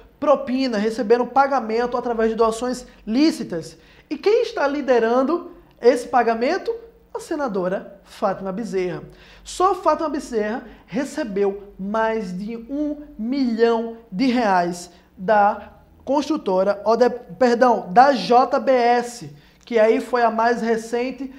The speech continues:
a que, é, é, é, esse, esse açougue que surgiu do nada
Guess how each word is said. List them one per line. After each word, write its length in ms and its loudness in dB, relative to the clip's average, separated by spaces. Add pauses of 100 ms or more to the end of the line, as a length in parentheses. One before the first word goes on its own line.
(180)
a 140 0
que, 140 -2
é, 420 2
é, 220 4
é, 200 8
esse, 340 -6
esse 280 -2
açougue 680 0 (240)
que 100 -4
surgiu 500 -2
do 140 -4
nada 480 2